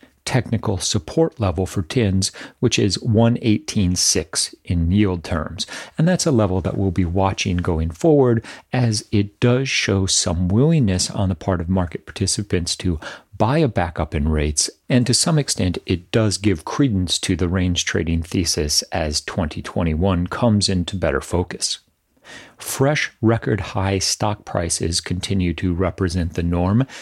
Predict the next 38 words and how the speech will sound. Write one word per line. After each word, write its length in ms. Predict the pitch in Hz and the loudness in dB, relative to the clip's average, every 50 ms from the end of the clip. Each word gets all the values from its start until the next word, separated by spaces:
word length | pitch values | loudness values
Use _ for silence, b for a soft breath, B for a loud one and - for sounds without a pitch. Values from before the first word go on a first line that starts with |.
| B B B B - | B B B B -6
especially 640 | - 113 - - - 139 131 - - 131 123 117 113 - | -4 -2 -2 -2 0 -2 0 2 4 4 4 4 2 0
as 280 | 113 95 92 95 87 | 0 0 0 0 0
we 220 | 92 92 95 90 85 | 0 2 2 2 2
make 240 | 90 95 95 - - | 2 0 0 -2 -4
it 100 | 85 - | -6 -6
further 440 | - - 107 98 92 82 95 95 | -4 0 0 0 2 2 0 0
through 480 | 80 - - - 95 87 87 90 87 90 B B B B _ _ | 0 -2 -4 -2 0 0 2 0 0 -2 B B B B _ _
earnings 380 | - 104 98 104 104 98 101 - | 0 2 4 4 2 2 0 0
season, 460 | - 110 98 87 - 101 98 92 107 - | -2 0 0 0 0 0 0 0 0 0
and 160 | - 202 185 180 | 2 2 4 4
we 80 | 165 | 4
continue 380 | 135 143 123 - 113 104 101 98 | 2 2 2 2 2 2 4 2
to 80 | 90 | 2
see 260 | 87 - - 104 90 - - | 0 0 0 0 0 0 0
upside 520 | - 95 - - - - 101 87 85 82 85 | -2 -2 -2 -2 -2 0 0 0 0 0 0
in 80 | 82 | 0
risk 260 | 85 85 80 - - | 0 0 0 0 0
assets, 520 | 87 80 80 80 - - 80 78 76 - - - _ | 0 0 0 -2 -2 -2 -4 -4 -4 -4 -6 -2 _
if 140 | - 113 107 | 0 0 0
for 280 | - - - 110 95 85 | -2 -2 -2 0 0 2
no 320 | 90 98 113 107 107 - | 2 4 4 4 2 2
other 340 | - - 131 131 123 127 113 95 | 0 0 2 4 4 4 4 2
reason 560 | 87 90 92 82 80 - 82 76 78 85 87 - | 2 2 0 0 0 0 0 0 0 0 -2 -2
than 240 | - 117 104 104 101 | 0 2 2 2 2
simply 300 | - - 113 92 - 98 | 2 0 -2 -2 0 0
the 80 | 92 | 0
massive 460 | 90 90 90 87 85 82 - 107 87 - - | 2 2 2 0 0 -2 -2 -2 -4 -4 -4
amount 440 | - 104 87 82 80 78 76 78 80 - | -2 -2 0 0 0 0 -2 -2 -4 -6
of 140 | - 95 78 | -6 -4 -2
monetary 440 | 85 80 76 78 - - 87 80 76 | 0 0 0 -2 -2 -2 -2 -2 -2
policy 460 | - - 90 82 76 73 - - - | -2 -2 -2 -2 -2 -2 -2 -2 -4
accommodation 800 | 73 - - 92 80 71 73 73 76 76 73 - - - 73 71 | -4 -4 -4 -4 -4 -4 -4 -2 -2 -2 -2 -4 -4 -4 -4 -4
that 160 | 73 71 - | -4 -4 -4
there 160 | - 71 71 | -2 -2 -2
is 180 | 71 69 69 73 | -2 -2 -4 -4
in 60 | 71 | -6
the 80 | 71 | -4
system. 560 | - - - 82 78 - - - - - - | -4 -2 -2 -2 -2 -4 -6 -8 -10 -14 -18